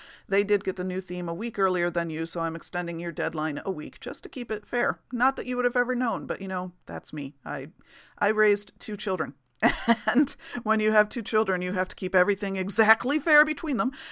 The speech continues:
Um, so I kind of do that now whenever I'm working in twos. I always try to keep them exactly fair between them. Um, anyway, so the next Stash Mystery Challenge theme is,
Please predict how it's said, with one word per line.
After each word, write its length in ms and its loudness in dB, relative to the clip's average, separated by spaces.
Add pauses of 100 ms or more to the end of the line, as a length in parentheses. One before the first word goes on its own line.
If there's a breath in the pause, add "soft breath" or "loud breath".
(160 loud breath)
Um, 280 -2
so 220 0
I 100 4
kind 240 -6
of 80 -12
do 140 -6
that 180 -2
now 160 -2
whenever 320 -4
I'm 120 -4
working 300 -8
in 80 -8
twos. 460 -8
I 60 -4
always 180 -4
try 140 -6
to 80 -8
keep 220 -12
them 280 -8 (120)
exactly 480 -2
fair 340 -2 (100)
between 320 -8
them. 180 -6 (560 loud breath)
Um, 360 0 (120)
anyway, 420 0
so 300 2
the 120 -2
next 460 -4
Stash 440 -2
Mystery 380 -6
Challenge 540 -4
theme 640 -6 (920 loud breath)
is, 520 2